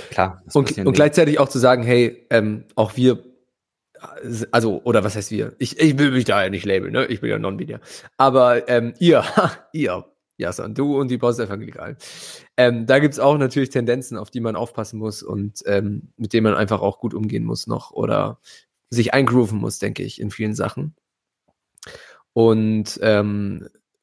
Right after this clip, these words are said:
Speaker 2: wo man auch, glaub ich, so eine Demut behalten muss von, hey, wir können und wollen auch von anderen ChristInnen was lernen, von KatholikInnen, von,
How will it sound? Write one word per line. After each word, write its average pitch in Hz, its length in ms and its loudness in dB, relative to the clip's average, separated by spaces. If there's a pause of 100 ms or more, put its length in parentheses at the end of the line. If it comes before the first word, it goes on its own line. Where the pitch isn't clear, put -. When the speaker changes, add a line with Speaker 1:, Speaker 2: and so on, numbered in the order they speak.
Speaker 2:
wo 120 240 2
man 120 140 4
auch, 117 340 2
glaub 113 220 4
ich, 110 140 -2
so 113 80 -4
eine 107 120 -2
Demut 113 440 -2
behalten 107 340 -2
muss 104 180 -6
von, 104 440 -8 (560)
hey, 107 180 2
wir 107 160 -4
können 143 360 0
und 110 220 -4
wollen 123 260 4
auch 110 480 -2
von 110 280 -4
anderen 113 400 0
ChristInnen 110 560 0
was 98 160 0
lernen, 101 380 2 (500)
von 104 580 0 (120)
KatholikInnen, 113 960 2
von, 107 580 -4